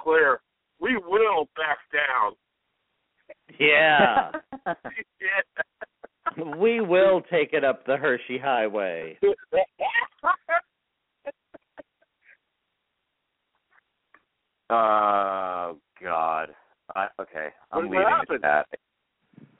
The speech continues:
Speaker 3: Mm.
Speaker 2: They're pulling the
Speaker 3: Oh,
Speaker 2: plug?
Speaker 3: God.
Speaker 2: Life support?
Speaker 3: I, I ju-,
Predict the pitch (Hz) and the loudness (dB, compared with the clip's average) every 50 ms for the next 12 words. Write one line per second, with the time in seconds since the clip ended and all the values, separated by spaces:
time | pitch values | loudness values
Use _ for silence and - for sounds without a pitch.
0 | _ 90 90 90 87 87 85 82 82 80 80 _ _ _ _ _ _ _ _ _ | _ -14 -12 -10 -10 -10 -10 -10 -12 -14 -16 _ _ _ _ _ _ _ _ _
1 | _ _ _ _ _ _ - 127 127 - 147 175 185 185 180 175 175 - 156 160 | _ _ _ _ _ _ -4 -2 0 2 4 4 4 4 4 2 2 2 4 4
2 | 165 170 170 170 _ _ _ _ - 82 80 80 78 80 80 80 80 78 - 78 | 4 2 0 -2 _ _ _ _ -14 -12 -10 -8 -8 -8 -8 -10 -10 -12 -16 -20
3 | _ _ _ _ _ _ _ _ _ _ _ _ _ _ _ _ _ _ 123 139 | _ _ _ _ _ _ _ _ _ _ _ _ _ _ _ _ _ _ -2 0
4 | 143 147 - - 156 - - 170 165 165 165 - - _ _ _ _ _ _ _ | 0 -2 -4 -8 -12 -4 0 2 4 2 2 0 -4 _ _ _ _ _ _ _
5 | _ _ _ _ _ _ _ _ _ _ _ _ _ _ _ _ _ _ _ _ | _ _ _ _ _ _ _ _ _ _ _ _ _ _ _ _ _ _ _ _
6 | - 98 92 69 110 120 120 135 135 | -2 0 0 0 0 -2 -4 -8 -12